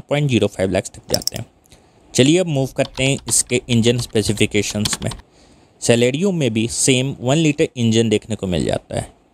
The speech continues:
जिसके स्पेसिफिकेशंस हमने आपको पहले ही बता चुका है। Talking about mileage, ट्वेंटी फ़ाइव केएमपीएल की माइलेज देखने को मिलती है पेट्रोल में and थर्टी फ़ोर पॉइंट फ़ोर थ्री किलोमीटर in सीएनजी।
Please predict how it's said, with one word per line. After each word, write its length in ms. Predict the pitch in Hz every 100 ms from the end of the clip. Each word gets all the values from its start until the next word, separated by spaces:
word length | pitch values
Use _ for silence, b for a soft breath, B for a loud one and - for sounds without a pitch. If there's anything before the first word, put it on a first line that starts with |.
| -
जिसके 320 | 127 131 -
स्पेसिफिकेशंस 840 | 165 - 127 - - 110 - 131 -
हमने 180 | 113
आपको 240 | 104 - -
पहले 280 | - 104 101
ही 40 |
बता 240 | 95 85
चुका 260 | 87 - -
है। 80 | - - _ _ -
Talking 300 | 127 - 180
about 220 | 190 170 - 110
mileage, 360 | 101 101 104 _ b b
ट्वेंटी 220 | 127 131 147
फ़ाइव 260 | - 151 -
केएमपीएल 400 | - 131 131 135
की 120 | 139 143
माइलेज 400 | 117 104 110 120
देखने 280 | 101 - 107
को 100 | 101
मिलती 320 | 92 - -
है 60 | - - - - -
पेट्रोल 380 | 135 - 165 156
में 120 | 127 - 120
and 140 | 127 -
थर्टी 180 | -
फ़ोर 260 | 135 - 127 -
पॉइंट 180 | 135 139
फ़ोर 220 | 117 107
थ्री 100 | -
किलोमीटर 500 | 135 - 110 107 117 -
in 100 | 117 104
सीएनजी। 440 | 104 104 95